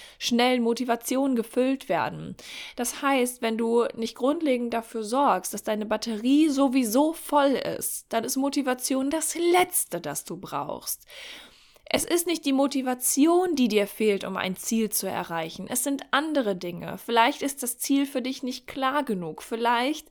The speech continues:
hast du Ängste, die dich davon abhalten. Die Palette an Dingen, die tatsächlich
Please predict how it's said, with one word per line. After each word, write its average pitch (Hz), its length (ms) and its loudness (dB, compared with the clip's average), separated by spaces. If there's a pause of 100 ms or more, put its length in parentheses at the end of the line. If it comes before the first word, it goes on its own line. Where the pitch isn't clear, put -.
(340)
hast 254 240 0
du 277 80 4
Ängste, 339 480 -2
die 247 160 0
dich 185 160 -4
davon 180 340 -8
abhalten. - 680 -4 (640)
Die 247 200 0
Palette 262 500 2
an 214 240 -2
Dingen, 277 340 2
die 226 140 -2
tatsächlich 247 880 0